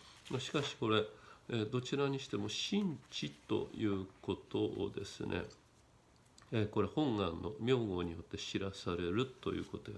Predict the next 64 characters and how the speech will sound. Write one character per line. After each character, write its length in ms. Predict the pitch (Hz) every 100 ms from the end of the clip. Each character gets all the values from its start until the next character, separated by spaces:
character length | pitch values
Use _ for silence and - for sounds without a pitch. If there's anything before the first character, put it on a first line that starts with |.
| -
か 160 | - 98
ら、 160 | 92 - - - - - - - - - - - - - - - -
え 60 | 117
ー、 60 |
そ 180 | 104 139
れ 60 | 139
を 40 | 127
思 160 | 139
っ 40 | 139
た 200 | - 98
時 320 | - - 92
に、 280 | 101 - - - -
<clears throat> 240 | - - -
や 60 | 135
っ 40 |
ぱ 180 | - 107
り、 100 | 85
あ 60 | 101
の、 200 | 95 87 -
こ 80 | 123
こ 160 | - 120
で 240 | 120 -
や 80 | 120
っ 0 |
ぱ 200 | - 101
り、 100 | 87 - -
あ 80 | 101
の、 280 | 87 90 90 - - - - - - - - - - -
こ 120 | 110
の 80 | 95
真 340 | - - 110
知 180 | - -
い 40 | 85
う 40 |
の 140 | 92
は、 80 | -
信 300 | - - 139
じ 100 | 110
疑 400 | - - 139 139
わ 160 | 139 135
な 160 | 139
い 100 | 127 127
こ 140 | 120
と。 320 | 113 113 101 - - -
で、 100 | 135
そ 140 | 120 135
れ 80 | 135
は 80 |
ま 140 | 135 135
た、 220 | 135 120 - - -
高 240 | 135 135
木 80 | 120
和 120 | 117
上、 160 | 95 90
真 320 | - 123 101
知 240 | - - 90
の 140 | 92
は 60 | 95
信 340 | - 113 98
じ 120 | 90
疑 400 | 95 - 101 98
わ 140 | 95 98
な 140 |
い 80 | 95